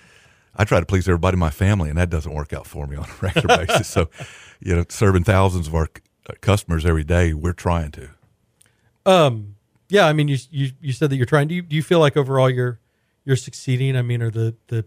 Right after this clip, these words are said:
Speaker 2: sales are indicating that you're
Speaker 1: Yes, we actually had some strategic, uh, points that we wanted to hit or achieve, and we've achieved most of 'em. Um, we've increased our night business, which we wanted to do.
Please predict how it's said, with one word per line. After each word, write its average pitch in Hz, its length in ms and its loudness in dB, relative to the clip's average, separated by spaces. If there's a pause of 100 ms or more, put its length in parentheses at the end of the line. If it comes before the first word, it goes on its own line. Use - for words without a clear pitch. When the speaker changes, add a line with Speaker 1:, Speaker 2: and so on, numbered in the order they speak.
(120)
Speaker 2:
sales 120 380 0
are 113 120 -4 (440)
indicating 117 480 -2
that 127 100 -10
you're 113 300 -8 (640)
Speaker 1:
Yes, 101 160 0
we 143 160 4
actually 123 320 2
had 110 200 2
some - 160 -8
strategic, 90 640 -2 (640)
uh, 80 180 -4
points 113 380 -2
that - 120 -6
we 101 120 2
wanted 92 260 2
to 82 80 -6
hit 95 160 2
or 85 140 4
achieve, 98 520 0
and 87 120 -6
we've 87 160 -2
achieved 95 480 -6 (440)
most 101 300 0
of 65 160 -8
'em. 67 140 -20 (640)
Um, 76 420 -8 (680)
we've 85 280 0
increased 101 560 0
our 87 400 2 (560)
night 95 280 0
business, 95 440 0
which 92 180 -8
we 92 60 -6
wanted 85 300 -2
to 80 80 -8
do. 80 340 -4